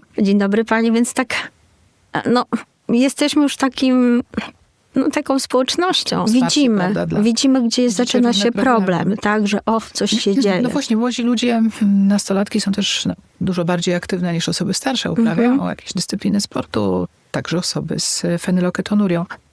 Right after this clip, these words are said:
Speaker 2: E, czy ta aktywność fizyczna, mm, wpływa na zapotrzebowanie na preparat? Jakoś to modyfikuje?
Speaker 1: E, i w zależności, jaka to jest aktywność. Z-, zazwyczaj ta nasza młodzież jest taka trochę oporna na tą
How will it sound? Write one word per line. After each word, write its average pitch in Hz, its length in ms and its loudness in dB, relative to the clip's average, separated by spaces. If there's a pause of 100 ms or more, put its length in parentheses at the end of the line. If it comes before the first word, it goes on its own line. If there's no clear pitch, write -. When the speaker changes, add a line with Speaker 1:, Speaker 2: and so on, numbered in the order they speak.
(160)
Speaker 2:
E, 196 120 -2
czy - 120 -6
ta 214 100 -2
aktywność 262 360 -4
fizyczna, 220 560 0 (100)
mm, 196 240 4
wpływa 180 340 -2
na 175 340 -2
zapotrzebowanie 170 720 -4
na 156 180 -2
preparat? 165 760 -6
Jakoś - 420 -6
to 180 140 -2
modyfikuje? 185 680 -4 (220)
Speaker 1:
E, 208 220 2 (460)
i 208 80 2
w 202 100 0
zależności, 220 540 2
jaka 269 200 0
to 262 120 0
jest 233 320 2
aktywność. 180 460 -2
Z-, 233 120 -2 (200)
zazwyczaj 294 520 0
ta 285 100 2
nasza 320 340 2
młodzież 311 460 2
jest 277 160 0
taka 262 280 -2
trochę 269 360 0
oporna 220 680 2
na 175 140 2
tą 190 180 0